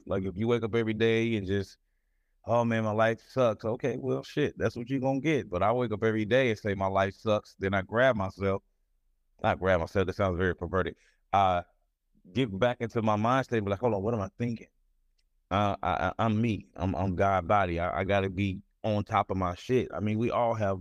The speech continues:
moments, shortcom-, shortcoming moments, but you gotta get yourself back in the game, man. I mean, I, I don't, I don't, I don't understand failing 'cause I don't look at failing. I look at learning. You know what I mean? I, I, I messed up. I learned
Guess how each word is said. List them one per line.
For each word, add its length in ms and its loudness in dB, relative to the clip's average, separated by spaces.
moments, 520 -4
shortcom-, 580 -2
shortcoming 580 0
moments, 400 -2
but 160 -2
you 80 0
gotta 300 2
get 160 0
yourself 300 0
back 240 2
in 80 0
the 80 -2
game, 480 0
man. 300 -2
I 60 -2
mean, 520 -4
I, 140 0
I 100 2
don't, 320 0
I 80 4
don't, 340 0
I 100 2
don't 180 4
understand 560 -2
failing 520 0
'cause 160 -8
I 80 2
don't 140 -2
look 160 -4
at 200 -4
failing. 360 0
I 60 2
look 200 -4
at 120 -4
learning. 460 -4
You 80 -6
know 60 0
what 60 0
I 40 -2
mean? 240 -2
I, 220 0
I, 180 -2
I 60 0
messed 340 0
up. 180 4
I 40 -10
learned 380 0